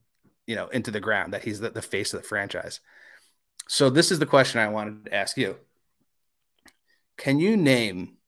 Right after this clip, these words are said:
one, I don't even see, like, elite team, one good team in the N F L where the running back is the face of the franchise, like, in the past ten years?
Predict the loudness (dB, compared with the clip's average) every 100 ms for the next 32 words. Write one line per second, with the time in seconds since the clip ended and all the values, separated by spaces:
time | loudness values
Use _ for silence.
0 | _ _ _ _ _ -10 0 6 8 8
1 | 4 0 -6 _ _ _ _ _ _ _
2 | _ _ _ _ _ 0 6 6 6 4
3 | 4 2 -2 -14 _ _ -2 0 0 -2
4 | -14 -14 -2 2 2 -2 0 2 2 -2
5 | -2 0 0 -2 -6 -2 -2 0 0 0
6 | -6 _ _ _ _ 0 2 2 2 2
7 | 0 -2 -2 -2 -4 _ _ _ _ _
8 | _ -6 -4 0 0 0 -6 -2 -4 -2
9 | -2 -2 -6 -16 _ _ -2 6 8 8
10 | 8 6 8 6 0 -2 -2 -8 -10 -10
11 | -14